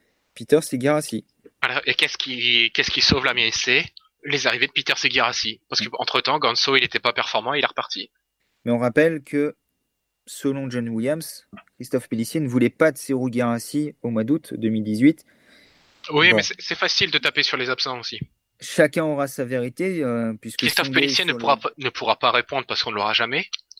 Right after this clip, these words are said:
Speaker 1: Bah,
Speaker 2: sur ce
Speaker 1: sondé,
Speaker 2: sujet.
Speaker 1: sondé
Speaker 2: Et
Speaker 1: sur le
Speaker 2: surtout, il
Speaker 1: sujet en
Speaker 2: refusera, il refusera de répondre parce qu'il est plus intelligent que ça pour entrer dans des guéguerres stériles.
Speaker 1: Mhm. Sondé sur le sujet en off, l'entourage de Christophe Pellissier infirme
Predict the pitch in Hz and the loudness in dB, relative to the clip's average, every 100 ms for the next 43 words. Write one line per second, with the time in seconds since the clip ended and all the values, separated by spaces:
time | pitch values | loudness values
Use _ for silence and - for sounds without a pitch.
0 | _ 117 - 123 151 139 170 - - - | _ 2 2 0 2 2 2 0 -16 -16
1 | - 147 - 160 151 139 - - 156 147 | -8 2 4 4 2 0 0 0 2 2
2 | 127 165 139 151 139 - _ 127 143 - | 2 -2 0 0 0 -6 _ -4 -2 0
3 | 143 135 135 - 180 - - - 123 - | 2 0 0 -4 -4 -4 -4 -4 -4 -2
4 | 139 123 127 120 120 131 - _ 123 - | -4 0 0 2 2 0 -2 _ -10 -2
5 | - 135 - 113 - 120 110 113 117 117 | 2 2 0 -6 -2 -2 0 2 4 4
6 | 113 - 123 107 101 - _ _ _ - | 2 -2 -4 -4 -4 -10 _ _ _ -16
7 | 104 104 127 _ - 127 123 135 131 120 | -16 -14 -20 _ -8 -4 4 4 4 0
8 | 113 - 113 107 135 147 120 113 107 120 | 0 0 2 6 4 4 -2 -4 0 0
9 | 110 104 110 - - 101 98 - 135 135 | 0 -2 -2 -4 -4 -2 -2 4 6 6
10 | - _ _ _ 113 107 - 139 104 | 2 _ _ _ -4 0 4 4 2